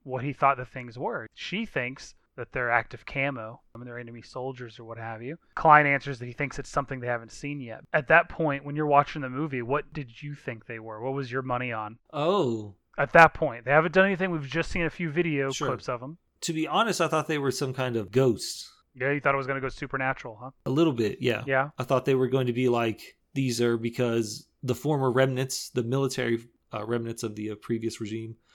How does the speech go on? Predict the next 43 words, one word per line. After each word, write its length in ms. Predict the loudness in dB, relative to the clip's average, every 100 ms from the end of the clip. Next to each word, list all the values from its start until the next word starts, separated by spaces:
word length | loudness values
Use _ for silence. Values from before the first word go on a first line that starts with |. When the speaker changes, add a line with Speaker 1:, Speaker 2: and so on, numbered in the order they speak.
| -6
Speaker 2:
I, 40 |
I 200 | -4 -2
think 180 | 0 2
we 100 | 2
might 140 | 2 0
have 80 | 0
skipped 220 | -2 0
over 180 | 0 0
this. 300 | -2 -4 -8 _ _ -2
They've 140 | 0
dumped 180 | 0 0
a 40 |
lot 240 | 4 6 4
of 60 |
money 280 | 2 0 0
into 240 | -2 -4 -4
research 500 | -2 -2 -2 -4 -6
and 60 |
development 400 | -8 -8 -8 -10
of 100 | -10
weapons. 520 | -10 -10 -12 -16 -18 _ -4
In 100 | 2
my 160 | 2
head, 320 | 4 6 6 6
I 60 |
was 160 | 2 0
like, 100 | 0
"Well, 80 | 0
maybe 200 | 2 0
they 360 | 2 2 2 -2 _ _
figured 420 | 0 2 6 6
out 480 | 6 4 2 -4 -14 -18 _
a 80 | 2
way 180 | 4 4
to 140 | 2
reanimate 640 | 0 2 2 0 0 0 0
the 60 | -4
human 400 | -2 -2 -2 -2
body 560 | 0 2 0 -2 -10 _ _
in 140 | -2 -2
a 100 | -2
spectral 560 | -2 -2 0 0 0
form." 520 | 0 -4 -4 -6 -10